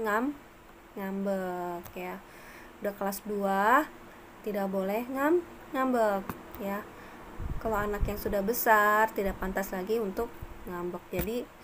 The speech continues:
lakukan tugas kalian s-, dengan baik,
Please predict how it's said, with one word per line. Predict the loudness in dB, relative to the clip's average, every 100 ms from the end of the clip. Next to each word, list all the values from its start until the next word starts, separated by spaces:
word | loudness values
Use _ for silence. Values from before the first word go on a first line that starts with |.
| -20 -20 -20 -20 -16 -2
lakukan | -2 -2 0 0 2
tugas | 2 2 0
kalian | 0 2 4 4 4 0
s-, | -10 -16 -20 -20 -20 -20 -20 -8
dengan | -4 -4 -2
baik, | -2 -2 -2 -4